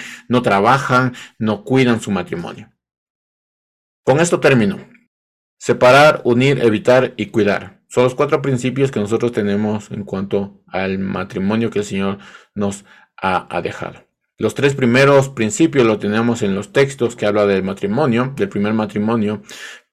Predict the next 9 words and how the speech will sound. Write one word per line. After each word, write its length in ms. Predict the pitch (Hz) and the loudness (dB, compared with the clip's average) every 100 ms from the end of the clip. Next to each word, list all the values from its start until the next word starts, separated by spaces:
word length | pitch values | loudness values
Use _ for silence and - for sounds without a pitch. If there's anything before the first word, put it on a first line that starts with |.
| _ | _
Y 120 | 123 | 2
el 100 | 120 | 4
cuarto 320 | 165 170 185 | 2 2 0
principio 800 | 170 160 135 143 139 104 101 98 - _ | 0 -4 -2 -4 -2 0 0 0 -12 _
une 440 | - 143 135 127 90 | -4 0 2 0 0
todos 380 | 117 120 113 - | 4 4 4 0
esos, 240 | 104 - - | -6 -6 -6
esos 260 | 113 101 | -6 -6
principios. 640 | - 95 98 85 - 113 | -6 -8 -6 -10 -12 -20